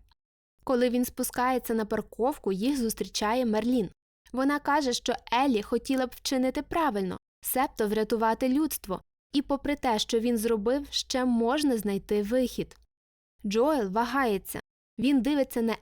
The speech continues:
Еллі, яка стала сенсом його життя і острівцем щастя в жахаючій реальності, і вбиває Марлін, попри те, що вона просить її відпустити. Все тому, що він не хоче, щоб за Еллі хтось полював.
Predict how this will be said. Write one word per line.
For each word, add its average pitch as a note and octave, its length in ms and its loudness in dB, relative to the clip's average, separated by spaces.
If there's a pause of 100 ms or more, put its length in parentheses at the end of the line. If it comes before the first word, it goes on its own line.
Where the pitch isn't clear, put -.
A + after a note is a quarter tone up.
Еллі, B3 420 2
яка A3+ 300 -2
стала C4 380 0
сенсом D4 580 -2
його D4 240 2
життя C#4 520 -2
і A3 120 0
острівцем A3 640 -2
щастя A3 680 -2
в G3+ 60 -8
жахаючій A3 840 -2
реальності, G#3 680 -2 (380)
і C#4 120 2
вбиває B3 720 2
Марлін, A3+ 600 0 (400)
попри A3 340 -2
те, A3+ 300 0
що A#3+ 240 -2
вона A3+ 200 0
просить A3+ 540 -2
її G#3 340 0
відпустити. C4+ 800 -4 (440)
Все C#4+ 300 -2
тому, D4+ 380 0
що B3+ 240 -2
він C4+ 240 2
не D4 120 0
хоче, B3+ 500 -2
щоб - 320 -4
за G3+ 260 -4
Еллі A3+ 300 0
хтось - 300 -8
полював. G#3+ 540 -2